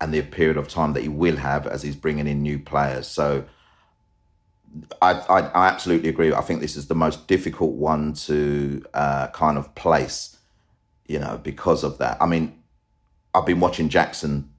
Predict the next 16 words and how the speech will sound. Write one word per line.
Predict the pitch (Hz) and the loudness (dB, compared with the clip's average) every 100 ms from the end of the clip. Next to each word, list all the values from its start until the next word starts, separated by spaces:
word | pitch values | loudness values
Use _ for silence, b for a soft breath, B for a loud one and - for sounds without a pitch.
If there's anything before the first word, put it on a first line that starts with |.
| _ | _
during | 87 82 76 | 2 2 2
the, | 73 73 - | 0 -2 -2
the | 80 | -4
summer, | - 90 90 | 2 2 2
and, | 82 71 - | 0 -2 -4
and | 73 76 71 | -4 -4 -4
he | 80 76 | -4 0
looks | 82 - | 0 0
like | 78 73 - | 0 0 0
the | 76 | -2
established | 73 - 76 73 - | -2 0 -2 -2 -6
number | 80 73 | -4 -2
nine | 71 73 71 | -2 0 -2
that | - | -2
they | 73 | -2
need. | 73 80 87 87 82 | -2 0 0 0 -6